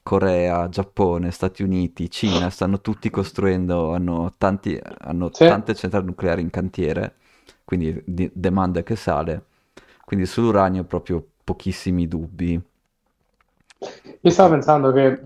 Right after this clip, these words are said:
Speaker 1: Sì.
Speaker 2: eh, i, i treasury bill sono il nostro, il nostro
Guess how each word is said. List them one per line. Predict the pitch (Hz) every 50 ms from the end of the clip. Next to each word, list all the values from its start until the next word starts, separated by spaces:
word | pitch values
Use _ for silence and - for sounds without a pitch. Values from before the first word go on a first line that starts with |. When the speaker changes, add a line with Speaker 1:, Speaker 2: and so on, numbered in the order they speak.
| - - -
Speaker 1:
Sì. | - -
Speaker 2:
eh, | - - - - - - - - - - - - - - - -
i, | 175 156 143 127 147 156
i | 147
treasury | - 180 180 180 170 180 180
bill | 160 156 202 226 233 220
sono | 214 - 165 151 147 143 143
il | 143
nostro, | 147 147 147 - - - 143 143 143 143 143 143
il | 139
nostro | 143 147 143 139 - - 147 143 139 139 135 135 135 131 131